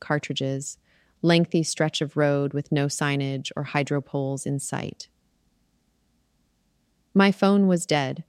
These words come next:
and when I turned around to look at the kid I had been talking to, he was gone.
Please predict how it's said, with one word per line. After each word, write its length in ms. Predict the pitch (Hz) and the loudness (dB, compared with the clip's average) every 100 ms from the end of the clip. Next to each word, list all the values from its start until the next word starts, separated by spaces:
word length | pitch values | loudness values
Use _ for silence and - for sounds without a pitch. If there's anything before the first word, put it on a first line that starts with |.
| _ _ _ _ - | _ _ _ _ 2
and 160 | 180 | 4
when 140 | 180 180 | 6 4
I 100 | 175 | 2
turned 300 | - 196 185 | 4 4 4
around 420 | 170 165 160 160 | 2 2 0 0
to 80 | 160 | 0
look 140 | 160 | -2
at 80 | - | -2
the 80 | 147 | -4
kid 220 | - 160 | 0 2
I 100 | 147 | 2
had 140 | 139 | 0
been 120 | 143 135 | -2 -4
talking 400 | 147 143 151 147 | -4 -4 -4 -4
to, 380 | - 135 131 143 _ _ | -2 -4 -4 -8 _ _
he 160 | _ 165 | _ 0
was 180 | 147 143 | 0 -2
gone. 460 | 139 127 113 156 | -4 -4 -6 -10